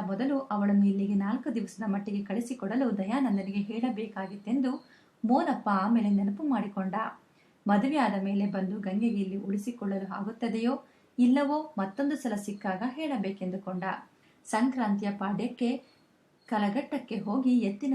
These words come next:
ಜೋಡಿಗಳನ್ನು ತರಲು ಇಟ್ಟುಕೊಂಡಿದ್ದ ದುಡ್ಡನ್ನೇ ಮೋನಪ್ಪ ತಮ್ಮನ ಮಗಳ ಮದುವೆಗೆಂದು ತೆಗೆದುಕೊಟ್ಟಿದ್ದ.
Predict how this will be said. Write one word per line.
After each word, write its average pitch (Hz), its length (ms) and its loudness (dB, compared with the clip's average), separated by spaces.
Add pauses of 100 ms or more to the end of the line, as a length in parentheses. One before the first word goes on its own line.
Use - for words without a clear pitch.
ಜೋಡಿಗಳನ್ನು 196 520 -2
ತರಲು 240 300 -2
ಇಟ್ಟುಕೊಂಡಿದ್ದ 202 640 -2 (120)
ದುಡ್ಡನ್ನೇ 196 520 0 (380)
ಮೋನಪ್ಪ 226 460 0 (140)
ತಮ್ಮನ 226 380 2
ಮಗಳ 190 280 -2
ಮದುವೆಗೆಂದು 196 540 -2
ತೆಗೆದುಕೊಟ್ಟಿದ್ದ. 240 680 -4